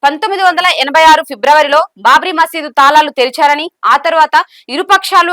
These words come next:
అక్కడ మోహరించాయని పాత పుస్తకంలో ఉంది. అయోధ్యలో జరుగుతున్న పరిణామాలపై బీజేపీ విచారణ వ్యక్తం చేసిందని అందులో చెప్పారు.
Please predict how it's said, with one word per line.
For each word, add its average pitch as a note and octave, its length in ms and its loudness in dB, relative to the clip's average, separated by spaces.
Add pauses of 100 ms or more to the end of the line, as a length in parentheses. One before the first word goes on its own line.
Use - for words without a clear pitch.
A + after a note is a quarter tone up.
అక్కడ C4+ 160 -2 (140)
మోహరించాయని E4 640 -4 (100)
పాత D4 140 2 (120)
పుస్తకంలో D4+ 480 -4 (100)
ఉంది. E3+ 180 -16 (480)
అయోధ్యలో F#4 440 -2
జరుగుతున్న F4 420 -4
పరిణామాలపై D#4 560 0 (300)
బీజేపీ F4+ 400 -4 (100)
విచారణ D#4+ 340 -2 (160)
వ్యక్తం - 320 -4
చేసిందని D#4 420 -4 (180)
అందులో C4+ 240 -4 (100)
చెప్పారు. F3 360 -4